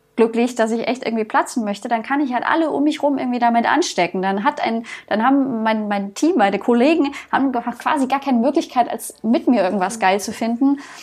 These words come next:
weil man dann einfach dieses Gefühl so intensiv hat, dass es für zehn Leute reicht. Und das ist,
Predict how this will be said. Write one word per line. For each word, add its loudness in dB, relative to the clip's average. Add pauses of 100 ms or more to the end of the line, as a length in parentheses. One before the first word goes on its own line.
(240)
weil 4
man 4
dann 4
einfach 0
dieses -2
Gefühl 2
so 2
intensiv 0
hat, -4
dass -2
es -6
für -6
zehn 0
Leute 0
reicht. 2
Und -4
das 0
ist, -4